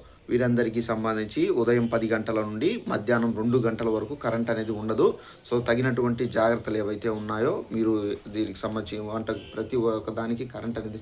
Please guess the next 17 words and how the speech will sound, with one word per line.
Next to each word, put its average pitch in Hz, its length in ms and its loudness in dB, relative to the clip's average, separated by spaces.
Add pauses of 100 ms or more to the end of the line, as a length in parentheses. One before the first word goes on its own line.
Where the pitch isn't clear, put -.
చాలా 110 160 0
అవసరము. 120 480 -2 (420)
So, 131 80 2
తప్పనిసరిగా 123 640 0
మీరు 117 320 0 (280)
ఏదైనా, 135 260 2
ఆ, 110 560 0
వంటకు 120 260 2
సంబంధించి, 117 920 0
so, 117 80 2
అలాగే 117 280 2
మనకు 113 260 -4
ఛార్జింగ్లు 120 560 0
కానీ, 110 300 -6
so, 110 160 -2
ప్రతి 110 280 -4
ఒక్కరూ 123 460 2